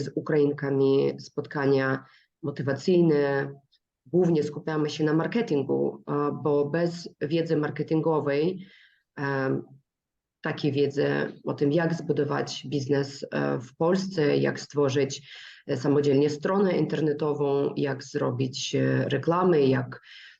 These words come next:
mm, wejść w pojęcia marketingu online.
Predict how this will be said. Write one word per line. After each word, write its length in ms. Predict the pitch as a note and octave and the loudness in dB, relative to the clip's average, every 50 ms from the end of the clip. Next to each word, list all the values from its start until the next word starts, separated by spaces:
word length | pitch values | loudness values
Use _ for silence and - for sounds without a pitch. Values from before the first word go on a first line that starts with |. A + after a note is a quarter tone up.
| _ - - | _ -6 -2
mm, 760 | C#3 C3+ C3+ C3 C3 C3 C3 C3 B2+ C3 C3 C3 C3 C3 C3+ - - - - - | 0 2 4 4 6 6 6 4 4 2 0 -2 -6 -8 -8 -12 -16 -20 -12 -6
wejść 360 | C#3+ C#3 D3+ D3 C#3+ D3 C#3+ | -4 0 0 0 0 0 -4
w 60 | - | -6
pojęcia 360 | - - C#3+ C#3 C#3 C#3 - C#3 | -2 0 0 2 2 0 0 -2
marketingu 640 | C#3 - - - C3 - D3+ D3 C#3+ D3 D3 - | -2 -2 -4 -4 -2 0 0 2 2 2 2 2
online. 680 | D3+ D3 D3 D3 E3 F3 F3+ F3+ E3+ D#3+ D#3 D3+ D3+ | 2 2 2 2 2 0 0 0 0 0 0 0 -2